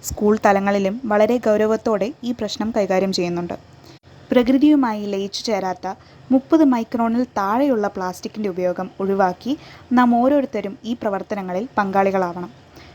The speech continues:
നമ്മുടെ ആരോഗ്യ സംരക്ഷണത്തിന് ആഹാരവും ഔഷധവും പോലെ തന്നെ പ്രകൃതി സംരക്ഷണത്തിനും പ്രാധാന്യമുണ്ട്. പ്ലാസ്റ്റിക്കിന് പകരം പ്രകൃതിദത്ത ഉൽപ്പന്നങ്ങൾ ശീലമാക്കി പ്ലാസ്റ്റിക് നിർമ്മാർജ്ജനത്തിലൂടെ പ്രകൃതി സംരക്ഷണം എന്ന മഹത്തായ കർത്തവ്യത്തിൽ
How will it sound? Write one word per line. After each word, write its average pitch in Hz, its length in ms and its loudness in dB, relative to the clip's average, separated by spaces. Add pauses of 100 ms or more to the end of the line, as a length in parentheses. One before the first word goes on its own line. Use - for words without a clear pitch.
(160)
നമ്മുടെ 202 340 4
ആരോഗ്യ 196 360 0
സംരക്ഷണത്തിന് 196 800 -6 (360)
ആഹാരവും 262 640 4
ഔഷധവും 269 520 0
പോലെ 202 240 -4
തന്നെ 180 300 -10 (140)
പ്രകൃതി 214 340 -4
സംരക്ഷണത്തിനും 202 840 -4
പ്രാധാന്യമുണ്ട്. 180 680 -2 (600)
പ്ലാസ്റ്റിക്കിന് 214 600 0
പകരം 185 440 -2
പ്രകൃതിദത്ത 202 680 -2 (120)
ഉൽപ്പന്നങ്ങൾ 202 520 -2
ശീലമാക്കി 185 600 -4 (380)
പ്ലാസ്റ്റിക് 240 520 0
നിർമ്മാർജ്ജനത്തിലൂടെ 208 920 0 (380)
പ്രകൃതി 302 340 4
സംരക്ഷണം 214 600 -4
എന്ന 196 120 -6
മഹത്തായ 190 480 -2
കർത്തവ്യത്തിൽ 180 600 -4